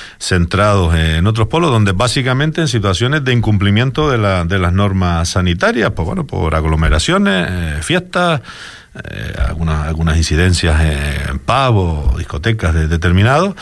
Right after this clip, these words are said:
donde se incumplen las normas sanitarias, pues tienen estas consecuencias. Entonces tenemos que ser conscientes que no solo estamos poniendo el riesgo de, de, de, de la salud de las personas, de los que están ahí y a los que se puedan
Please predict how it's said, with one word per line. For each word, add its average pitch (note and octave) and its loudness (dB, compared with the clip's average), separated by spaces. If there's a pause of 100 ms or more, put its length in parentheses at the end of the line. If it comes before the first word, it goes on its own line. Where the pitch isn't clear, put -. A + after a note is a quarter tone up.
(400)
donde D#3 2
se A#2+ 0
incumplen A2+ 0
las E2+ 0
normas G#2 2
sanitarias, A2+ 0
pues A2 -6
tienen D3 0
estas F#2+ -2
consecuencias. G2+ -2
Entonces E2+ 0
tenemos E2+ 2
que F#2+ 2
ser G#2 2
conscientes A2+ 0 (460)
que F#2+ -4
no A2 4
solo E3+ 2
estamos G#2+ 0
poniendo G2 2
el E2+ 2
riesgo A#2+ 0
de, E2 -2
de, D2+ -6
de, D#2+ -4
de D#2 -4
la D#2+ -2
salud G#2+ 2
de A#2 2
las E2 0
personas, A#2+ 0
de F#2 0
los E2+ 0
que - -2
están A2+ 0
ahí F3+ 0
y G#2 0
a F#2 2
los E2+ 2
que D#2+ -2
se E2+ 0
puedan F#2 2